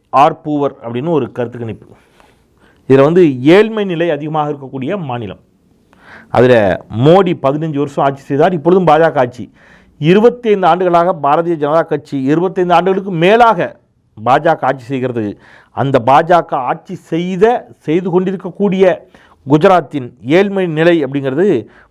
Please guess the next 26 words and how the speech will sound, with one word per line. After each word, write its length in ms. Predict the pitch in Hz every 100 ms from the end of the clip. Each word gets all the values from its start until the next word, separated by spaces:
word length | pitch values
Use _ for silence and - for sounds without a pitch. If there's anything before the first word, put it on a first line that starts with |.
| _
பதினெட்டு 480 | - 156 220 190 202
புள்ளி 220 | 165 160
ஆறு 300 | 165 123 156
விழுக்காடு, 440 | 143 135 135 104 - _ _ _ _ _ 107
nearly 260 | 131 147 175
பத்தொன்பது 520 | 151 151 156 147 127
விழுக்காடு. 440 | 127 131 98 - _ _ _ _ _ - - _
யோகி 640 | 139 180 269 220 247 156 - 117
ஆதித்யநாத் 720 | 147 208 180 202 175 143 113
புல்டோசர் 360 | 170 208 208 185
விட்டு 180 | 190 190
எல்லா 160 | 180
வீட்டையும் 360 | 180 185 190 180
இடிப்பார்ல, 420 | 196 220 202 107 _ _ -
அந்த 180 | 135
யோகி 440 | 147 156 208 220 214
ஆதித்யநாத் 640 | 170 180 185 175 160 147
ஆட்சி 280 | 135 156 160
செய்யக்கூடிய 340 | 160 143 143
உத்தரப்பிரதேசத்தில் 1000 | 127 135 185 170 151 135 143 131 123 113 - _ _ _
ஏழ்மை 460 | 127 165 202 196 175
நிலை 380 | 147 131 117 -
முப்பத்தி 640 | 131 147 - 190 165 175 135
ஏழு 320 | 160 185 180
புள்ளி 240 | 143 147
எட்டு. 240 | 120 101